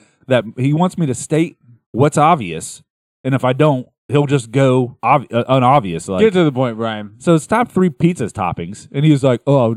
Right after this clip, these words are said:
Speaker 1: uh, just, just pepperoni,
Speaker 2: Pepperoni.
Speaker 1: please." Like, no, like, what, what the fuck is that?
Speaker 2: Sauce, cheese, and pepperoni. Top three
Speaker 1: No,
Speaker 2: pizza.
Speaker 1: that's not, that's not even a topping. If you get a one topping pizza, sauce and cheese is included.
Speaker 2: Do enlighten us.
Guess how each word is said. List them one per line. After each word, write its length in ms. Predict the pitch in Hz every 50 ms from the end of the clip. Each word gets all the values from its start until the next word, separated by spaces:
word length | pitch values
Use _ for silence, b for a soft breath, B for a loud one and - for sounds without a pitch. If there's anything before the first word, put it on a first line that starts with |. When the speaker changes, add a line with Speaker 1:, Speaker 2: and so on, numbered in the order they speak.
| 113 113
Speaker 1:
uh, 60 | 131
just, 280 | 120 117 135 - - _
just 220 | 123 120 147 - _
pepperoni, 600 | - 160 139 - 127 127 135 135 151 135 139 117
Speaker 2:
Pepperoni. 360 | 135 147 143 135 127 131 143
Speaker 1:
please." 140 | 170 90 - _ _ _ _ _ _ _ _ _ _ _ _ -
Like, 300 | 160 175 180 175 - -
no, 540 | 160 180 220 277 302 381 302 - 92 85 -
like, 400 | 98 120 139 147 147 147 - - _ _ _ _ _ _ 110 - _ -
what, 220 | 123 - 269 262 _ _ _ _ _ _ _
what 140 | 185 - -
the 60 | 339
fuck 460 | - _ - - - - 269 285 - -
is 160 | 233 220 202 196
that? 320 | 214 254 311 311 - -
Speaker 2:
Sauce, 360 | - - 180 175 180 175 151 -
cheese, 240 | - 170 160 151 139
and 100 | 139 135
pepperoni. 600 | 143 135 131 120 123 127 120 113 107 98 87 - _ _ -
Top 220 | 139 143 143 -
three 100 | 131 131
Speaker 1:
No, 140 | 170 170 135 131
Speaker 2:
pizza. 100 | 123 110
Speaker 1:
that's 240 | 123 151 - 175
not, 260 | 170 180 180 180 - -
that's 220 | - 147 160 - -
not 140 | 165 160 160
even 120 | 160 156 151
a 40 | 147
topping. 340 | - - 160 160 - 107 92
If 120 | 95 101 -
you 60 | 165
get 140 | 147 165 156
a 60 | 127
one 240 | 120 131 139 160 170
topping 340 | - 175 170 170 - 208 190
pizza, 460 | - 151 135 - - 110 113 120 - _ _ _
sauce 300 | - - 156 165 165 -
and 80 | 151 -
cheese 180 | - 160 165
is 140 | 156 139 120
included. 600 | 127 117 - - 156 170 143 110 87 - - 127
Speaker 2:
Do 200 | - 226 262 254
enlighten 340 | 233 208 202 190 180 151 160
us. 280 | 156 143 131 - -